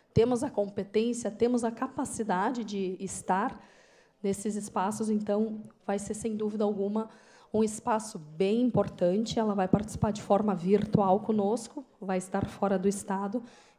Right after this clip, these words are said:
E tenho certeza, né, e já convido de antemão todos os colegas vereadores pra estarem presentes. Após, no dia sete,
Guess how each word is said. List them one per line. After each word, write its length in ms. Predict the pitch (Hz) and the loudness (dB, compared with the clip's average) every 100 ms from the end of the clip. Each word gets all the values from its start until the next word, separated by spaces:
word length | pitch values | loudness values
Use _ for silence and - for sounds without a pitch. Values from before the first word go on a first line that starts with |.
| _ | _
E 40 | |
tenho 200 | - 214 | 2 2
certeza, 580 | 214 208 - 185 214 208 | 2 -2 0 2 2 2
né, 160 | 190 190 | 0 0
e 40 | |
já 180 | 190 196 | 0 0
convido 640 | 208 220 208 196 233 247 | 0 0 0 0 0 0
de 100 | 220 | 0
antemão 580 | 202 202 202 190 202 233 - - _ _ - | -2 -2 -4 -2 -2 -4 -12 -20 _ _ 4
todos 240 | 208 214 | 4 4
os 140 | 208 208 | 0 2
colegas 420 | 214 196 196 196 | 4 6 4 4
vereadores 600 | 190 196 185 180 180 - | 4 4 4 4 2 0
pra 140 | 190 | -2
estarem 400 | 196 - 185 190 | -2 -2 -2 -2
presentes. 760 | 185 202 208 160 147 147 - - - - - - _ _ _ _ _ _ _ - | -2 -2 -2 -4 -6 -8 -14 -20 -20 -20 -20 -20 _ _ _ _ _ _ _ -10
Após, 480 | 254 - 226 277 | 0 6 8 8
no 160 | 285 196 | 4 0
dia 380 | 156 180 190 180 | 2 6 6 6
sete, 640 | - - 175 180 - 269 | 2 0 2 0 -2 -4